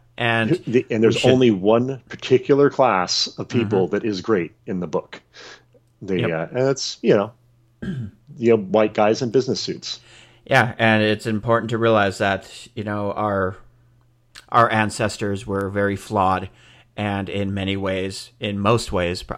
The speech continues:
Speaker 1: I would argue, worse people than we are today. And
Speaker 2: Yeah,
Speaker 1: you know what?
Speaker 2: uh,
Speaker 1: Our descendants will be better people than we are today. It's
Speaker 2: Well,
Speaker 1: just
Speaker 2: it's, it, it's always funny because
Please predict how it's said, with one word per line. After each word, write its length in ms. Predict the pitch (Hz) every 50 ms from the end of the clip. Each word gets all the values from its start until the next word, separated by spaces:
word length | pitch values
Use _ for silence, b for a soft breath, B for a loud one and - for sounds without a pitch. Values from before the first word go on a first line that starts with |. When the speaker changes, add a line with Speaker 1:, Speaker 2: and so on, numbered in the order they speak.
| -
Speaker 1:
I 100 | - 95 92
would 120 | 92 90
argue, 360 | 87 85 87 85 90 80 92 - b b b b b b b b -
worse 380 | 117 110 107 104 104 - -
people 360 | - - 101 101 - 90 92
than 220 | 92 92 90 92 85
we 140 | 87 87 80
are 160 | 82 90 87
today. 320 | - - - - 50 - - _ _ _ _ _ _ _ _ _ _ - -
And 200 | 107 104 98 151
Speaker 2:
Yeah, 60 | 180
Speaker 1:
you 60 | 131
know 60 | 104
what? 180 | 110 131 127 120
Speaker 2:
uh, 60 | 107 B B B - -
Speaker 1:
Our 240 | 110 113 117 123 120
descendants 680 | 117 127 113 - - 113 113 113 131 139 147 - - -
will 100 | 120 107
be 120 | 110 113
better 280 | 107 - 104 104 104 101
people 360 | - 120 110 104 - 101 98
than 160 | 98 95 92
we 100 | 92 92
are 140 | 92 92 87
today. 380 | - - - 90 85 80 85 - _ _ _ _ _
It's 280 | - 98 82 - - - -
Speaker 2:
Well, 140 | 143 143 123
Speaker 1:
just 260 | 87 - - - - _ - -
Speaker 2:
it's, 120 | 123 117
it, 40 | - _ _ _ -
it's 240 | - 170 147 - 151
always 220 | 135 127 117 -
funny 260 | - 147 143 143 127
because 480 | 95 101 98 - 110 98 92 - -